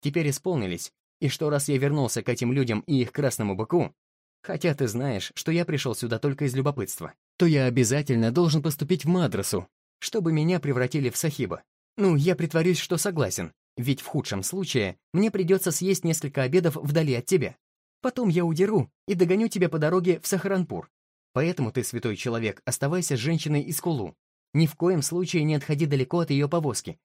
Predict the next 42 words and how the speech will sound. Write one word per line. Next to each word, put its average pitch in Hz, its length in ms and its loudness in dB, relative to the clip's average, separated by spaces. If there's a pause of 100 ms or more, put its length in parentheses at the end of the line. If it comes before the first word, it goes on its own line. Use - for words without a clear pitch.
(100)
покуда 165 320 0
я 113 180 0
не 117 120 0
вернусь. 123 420 -2 (400)
Нет 123 240 4
сомнения, 123 460 2
что 123 220 -2
знак 143 260 0
мой — 107 260 0 (180)
знак 139 300 2
войны 120 320 2
и 170 160 -2
вооруженных 135 600 0
людей. 135 340 -2 (480)
Ты 139 100 2
видел, 139 260 0
что - 180 -2
они 123 140 0
дали 139 200 2
мне 131 160 2
вина 139 340 2 (220)
и 240 60 -2
посадили 196 440 2
меня 180 240 4
на 135 120 2
ложе 151 260 0
почета. 135 440 -4 (540)
Должно 139 380 2
быть, 135 140 0
отец 127 320 -2
мой 110 140 0
был 120 180 0
важным 120 320 0
человеком. 120 560 -4 (600)
Поэтому, 110 480 0
если 139 300 0
они 135 180 2
дадут 139 280 0
мне 127 120 0
почетное 123 440 -2
положение, 117 580 -2 (120)
хорошо. 135 520 -2